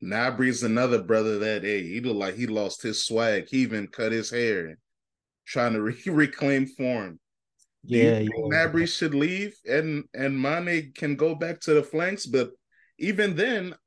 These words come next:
Speaker 1: I still feel like, you know, historically, Mane used to play on the right until Salah came to Liverpool. Then he moved on the left.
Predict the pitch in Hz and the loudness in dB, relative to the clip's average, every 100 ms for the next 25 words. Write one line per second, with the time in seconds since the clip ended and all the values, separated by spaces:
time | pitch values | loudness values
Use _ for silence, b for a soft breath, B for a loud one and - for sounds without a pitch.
0 | - - 214 - - 147 156 - 143 156 | -16 -10 -6 -6 0 0 0 -2 0 2
1 | 147 143 139 _ _ _ _ _ _ 135 | 2 -2 -4 _ _ _ _ _ _ -4
2 | 139 131 127 - - 143 147 147 143 135 | -2 -2 -4 -6 -2 0 0 0 -2 -2
3 | 135 _ _ 98 107 123 131 127 120 120 | -6 _ _ -14 -8 -2 0 0 -2 -6
4 | 113 - 139 127 131 131 117 107 110 104 | -10 -6 -2 0 2 2 4 4 2 -2
5 | 95 98 - 123 113 - 104 101 113 113 | -8 -10 -2 2 2 0 -2 0 0 -2
6 | - 110 110 110 107 - _ _ _ _ | -6 -6 -4 -2 -4 -8 _ _ _ _
7 | - 131 123 113 113 - 117 113 120 113 | -2 2 4 4 0 0 0 2 0 0
8 | 113 107 107 104 95 98 147 127 | -2 -2 -4 -4 -2 2 2 2